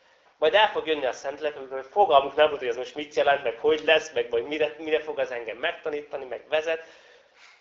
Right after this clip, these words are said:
Képzeld el ezt a helyzetet. Hogy oké, srácok,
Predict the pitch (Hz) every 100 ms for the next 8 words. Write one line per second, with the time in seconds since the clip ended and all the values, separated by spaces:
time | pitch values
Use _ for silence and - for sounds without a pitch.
0 | _ _ _ - 226 226 - 147 147 -
1 | 123 123 117 - - _ _ _ _ _
2 | _ _ _ _ _ _ _ _ _ _
3 | _ _ _ _ _ 131 - 185 151 -
4 | 120 - 127